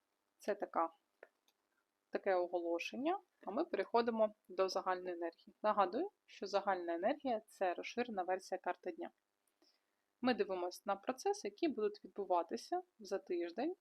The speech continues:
у сфері відносин і у матеріальній сфері, і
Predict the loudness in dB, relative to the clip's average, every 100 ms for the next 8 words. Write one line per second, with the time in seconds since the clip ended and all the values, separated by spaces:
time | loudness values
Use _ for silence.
0 | _ -10 -6 0 0 0 -2 0 -2 -2
1 | -8 -8 -8 -8 -8 -8 -6 0 2 2
2 | -2 -8 -4 -4 -4 -10 _ _ _ _
3 | _ -4 0 2 2